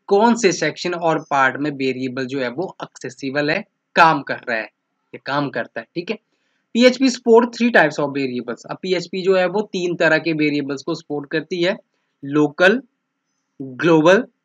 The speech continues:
and static variables, ठीक है। सबसे पहले चलते हैं local variables क्या होते हैं। A variable which is declared inside a block or function of a program is called local variable, ठीक है।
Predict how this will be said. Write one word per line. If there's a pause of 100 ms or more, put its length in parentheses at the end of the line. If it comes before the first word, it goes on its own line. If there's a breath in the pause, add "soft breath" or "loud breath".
(120)
and (200)
static
variables, (420)
ठीक
है। (380)
सबसे
पहले
चलते
हैं
local
variables
क्या
होते
हैं। (600)
A
variable (520)
which
is
declared
inside
a
block
or (180)
function
of
a
program
is
called (260)
local
variable, (1080)
ठीक
है।